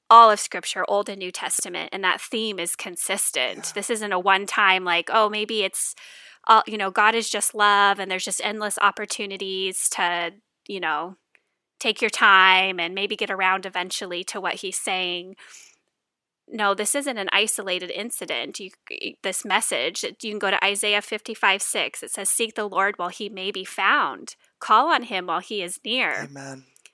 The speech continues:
Speaker 1: Proverbs twenty-nine one says, "Whoever remains stiff-necked after many rebukes will suddenly be destroyed without remedy."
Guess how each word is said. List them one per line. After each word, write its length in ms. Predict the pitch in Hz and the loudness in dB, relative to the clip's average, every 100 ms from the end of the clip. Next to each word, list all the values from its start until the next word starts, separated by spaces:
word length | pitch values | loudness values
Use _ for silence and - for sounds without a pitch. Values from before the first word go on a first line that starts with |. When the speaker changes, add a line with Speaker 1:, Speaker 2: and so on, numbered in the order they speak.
| _ - | _ 0
Speaker 1:
Proverbs 400 | 233 208 214 - | 6 6 6 -2
twenty-nine 640 | - 214 240 220 208 214 | -2 0 0 2 2 2
one 400 | 208 233 220 185 | 2 2 2 0
says, 460 | 196 226 190 190 - | -4 0 0 0 -4
"Whoever 400 | 220 202 247 247 | -2 -2 -2 -2
remains 420 | 226 202 196 202 | -2 -2 -6 -4
stiff-necked 880 | - - 233 - 208 233 - - - | -4 -4 -6 -6 -2 0 -2 -8 -4
after 320 | 202 - 196 | -4 -4 -10
many 380 | 196 208 226 220 | -8 -8 -6 -6
rebukes 680 | 202 190 214 190 170 - - | -8 -6 -4 -4 -4 -10 -8
will 120 | 190 | -4
suddenly 520 | - 208 214 214 196 | -2 0 -2 -4 -6
be 140 | 202 | -8
destroyed 540 | 185 190 - 190 180 180 | -8 -8 -8 -4 -4 -4
without 340 | 196 180 175 | 0 2 2
remedy." 640 | 127 117 120 123 127 233 | 0 -6 -6 -6 -4 -6